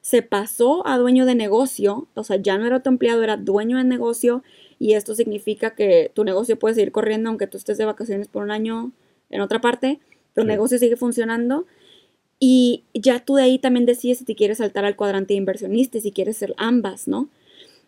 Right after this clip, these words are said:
Speaker 1: Entonces, hay mucha gente que, por supuesto, que toda la vida se queda como autoempleada, o toda la vida se queda ahí con su emprendimiento, porque no tienen la visión, porque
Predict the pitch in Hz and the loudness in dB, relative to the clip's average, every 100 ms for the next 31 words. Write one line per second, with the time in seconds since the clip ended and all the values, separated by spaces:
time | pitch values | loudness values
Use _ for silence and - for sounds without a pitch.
0 | _ 247 240 254 247 285 285 - 254 269 | _ 0 2 2 2 0 -2 0 4 8
1 | 294 294 311 294 285 277 277 262 220 214 | 8 4 0 2 2 2 -2 -2 -4 -6
2 | - 233 240 220 208 - 233 262 240 254 | -2 -2 -2 -8 -6 -4 -2 0 0 0
3 | 247 220 220 220 214 202 202 190 208 208 | -2 -4 -4 -4 -6 -4 -6 -4 -2 -2
4 | 190 196 - _ _ _ - 226 233 226 | -2 -6 -8 _ _ _ -2 0 2 0
5 | 277 247 240 269 247 220 233 240 254 247 | 2 2 0 0 -2 0 0 2 0 0
6 | 233 226 233 233 262 247 220 208 254 _ | -2 -2 0 2 2 2 -2 -6 -6 _
7 | _ _ _ _ _ _ _ _ _ - | _ _ _ _ _ _ _ _ _ 0
8 | 240 240 - 202 214 - _ _ _ 240 | 2 2 0 -2 -2 -8 _ _ _ 4
9 | 240 226 226 220 214 190 196 - 294 233 | 4 4 0 0 -4 -4 -6 -2 0 0
10 | 202 - 175 | -2 -4 -2